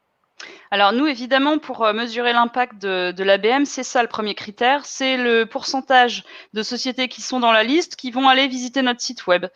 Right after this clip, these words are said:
Après, une fois qu'ils sont sur notre site, à, à nous de les convertir et ça, on va évidemment le, le traquer le, et le suivre dans le C R M.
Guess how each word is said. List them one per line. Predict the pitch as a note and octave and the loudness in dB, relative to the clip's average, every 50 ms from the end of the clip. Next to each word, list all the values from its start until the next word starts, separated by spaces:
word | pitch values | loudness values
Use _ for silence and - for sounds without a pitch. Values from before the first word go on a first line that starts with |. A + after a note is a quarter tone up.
| - - - - - - - | -14 -20 -20 -20 -8 -2 0
Après, | - - - - - C4 B3+ | 0 0 0 0 2 2 4
une | B3+ B3 | 4 2
fois | B3 C4 | 0 -2
qu'ils | B3+ B3+ C4 | -2 -2 -4
sont | A#3+ - A#3+ A#3 | -6 -6 -8 -8
sur | - - B3 | -6 -4 -2
notre | A#3+ A#3 A3+ A#3 | -2 -2 -4 -4
site, | - - C4+ B3+ - - - - - - | -6 -8 -8 -8 -10 -10 -12 -12 -4 0
à, | - F#3 F#3 F#3 | 4 4 6 6
à | - - F3+ G3+ | 4 4 4 6
nous | G#3+ A#3+ C#4 | 6 6 4
de | B3 A3+ | 4 2
les | B3+ B3 | 0 0
convertir | - - B3+ A#3+ A#3+ B3+ B3 - - - C4+ C4+ A#3+ | 0 0 0 2 2 2 0 -2 -8 -4 -2 -2 0
et | A3 G#3 | 0 -2
ça, | G3+ - A#3+ A#3 | 0 2 4 4
on | A3+ A3+ G#3+ | 4 4 4
va | G3+ A3 G#3+ | 2 2 2
évidemment | G#3 G#3 G3+ A3 G#3+ G#3+ G#3+ A3 | 0 0 0 2 2 4 4 2
le, | G#3+ G3+ G3 F#3+ F#3 | 4 4 4 4 4
le | G3 G3 G3 | 2 0 -4
traquer | - - G#3+ G#3 G#3 - - A3 G#3+ | -2 -2 -2 -2 -2 -4 -4 -4 -4
le, | G#3 G3 F#3 F3+ F3+ D#3 F3 | -2 -2 -2 -2 -2 -2 -2
et | F#3+ | -2
le | F3 F#3+ | -2 -4
suivre | G3 F#3+ - B3 A#3 G#3+ | -4 -4 -6 -8 -4 -2
dans | G#3 G3 | 0 -2
le | F#3+ | -2
C | F#3 - - G3+ G3 | -2 -2 2 2 2
R | G3 F#3 | 4 4
M. | G#3 A#3+ D4 D4+ A3+ | 4 4 4 2 0